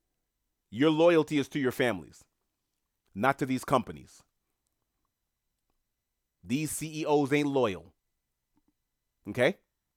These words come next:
So don't you dare. If you wanna work from home, don't you dare let these new articles guilt you into thinking that maybe you should return,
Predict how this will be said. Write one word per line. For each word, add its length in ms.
So 640
don't 380
you 120
dare. 520
If 200
you 80
wanna 220
work 220
from 160
home, 300
don't 340
you 80
dare 220
let 220
these 200
new 240
articles 580
guilt 460
you 460
into 220
thinking 400
that 180
maybe 300
you 120
should 300
return, 560